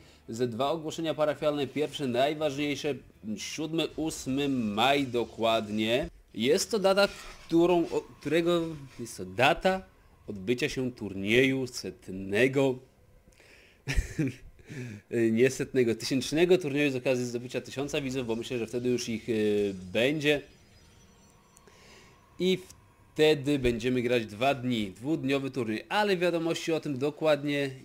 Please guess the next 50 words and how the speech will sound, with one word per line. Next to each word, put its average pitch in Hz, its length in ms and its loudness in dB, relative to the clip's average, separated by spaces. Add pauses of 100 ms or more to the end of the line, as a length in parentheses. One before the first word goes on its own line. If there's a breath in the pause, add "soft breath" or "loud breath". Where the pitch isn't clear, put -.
(200)
co 147 160 -4
i 135 100 0
jak 127 200 0
będzie, 127 320 0
więcej 123 260 -2
jak 107 120 -2
wyjdziecie 117 320 -2
na 120 100 -2
moje 117 340 0
konto 117 420 -4
Facebooka 117 560 -4
na 117 80 -2
Świecie 117 300 -8
Lubię, 117 240 0
to, 117 120 -4
to 110 120 -10
pokaże 117 460 -2
wam 117 220 0
się 120 280 -2 (460 loud breath)
coś 127 220 -4
tak 131 200 -2
fajnego 123 440 2
jak 120 220 0
nagroda, 143 640 2
która 139 220 -2
jest, 135 280 -2
e, 131 180 0
do 123 200 0
zdobycia. 123 340 -2
Jeżeli 113 220 -2
wam 107 120 -4
się 104 140 -8
podoba, 104 340 -4
to 101 120 -10
naciskajcie, 95 540 -8
że 101 120 -2
ją 107 140 0
lubicie, 117 400 -6
a 143 60 -2
ja 147 100 2
po 139 120 -8
raz 127 180 -4
kolejny 123 360 0
nie 117 180 -2
zamknąłem 113 600 -6
tego 107 240 -6
wszystkiego, 104 440 -8
trzeba 95 220 -10
pozamykać. 110 560 -6
No, 120 120 -8